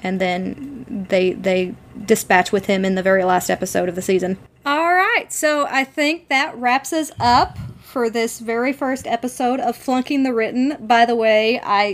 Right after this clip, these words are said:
uh, when I was working on the first part of this episode, I just used the initials and realized that our initials are F T W, which I was really <laughs> excited about.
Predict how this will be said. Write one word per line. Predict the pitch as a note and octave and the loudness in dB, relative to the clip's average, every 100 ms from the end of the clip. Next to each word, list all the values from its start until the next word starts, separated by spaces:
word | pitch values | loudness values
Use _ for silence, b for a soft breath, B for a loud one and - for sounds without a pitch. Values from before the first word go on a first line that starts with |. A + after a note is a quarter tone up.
| - | -4
uh, | - G3 F#3 F3+ - | -6 -4 -4 -6 -8
when | G#3+ G#3 | -8 -4
I | G3+ | -2
was | G3+ G3 | -4 -4
working | A3 G#3 A3+ G#3+ | -4 -2 -2 -2
on | - G3 G3 G3 | 0 0 0 -2
the | |
first | F#3+ G#3+ B3+ - | -4 -4 -4 0
part | G3+ | 0
of | G3 | 0
this | G3+ G3+ | -2 -2
episode, | - G3+ A3 - A3+ A3+ C4+ C4 B B B - | -4 -6 -6 0 2 4 2 -2 B B B 0
I | F#3+ | 2
just | F#3+ G3+ F#3+ - | 2 -2 -4 -4
used | G#3+ G#3+ G3 | -4 -4 -2
the | A3 | -2
initials | G3+ G3 G3+ B3 C#4 | 0 -2 0 0 0
and | - G#3 | 0 0
realized | G3+ G3 G3+ | 2 2 2
that | G#3+ | 0
our | G3+ | 0
initials | G3+ F#3+ - G#3 G#3+ A#3+ - | 0 -4 -4 -4 -2 -4 -6
are | - G3 G3 G3 - | -6 -4 -2 -4 -2
F | G3 G3 | -2 -2
T | - B3 | -4 2
W, | G#3+ G3+ G#3 A3 C#4 | 2 0 -2 0 -2
which | C4 A#3+ | -4 0
I | A3 | 2
was | G3+ G#3 | 2 -2
really | G#3 G3+ G#3+ | -4 -2 0
<laughs> | B3+ | -2
excited | - C4+ G#3 A3+ | 0 0 0 -2
about. | A3+ - - B3 - - | -4 -4 -2 -4 -8 -20